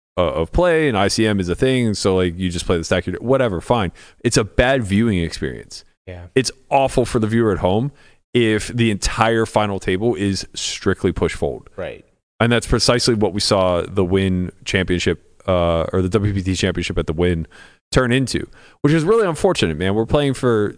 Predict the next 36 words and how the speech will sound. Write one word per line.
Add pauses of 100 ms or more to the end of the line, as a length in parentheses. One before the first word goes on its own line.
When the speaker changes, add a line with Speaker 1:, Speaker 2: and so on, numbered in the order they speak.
Speaker 1:
you
know, (120)
the
biggest
prize
pool
in
all
of
America, (760)
uh,
for
that,
that
buy-in
level. (500)
And (100)
we
don't
actually
get
to
see
poker
on
display (260)
'cause, (720)
you
know, (440)
there
aren't, (180)
there
isn't
a
lot
of,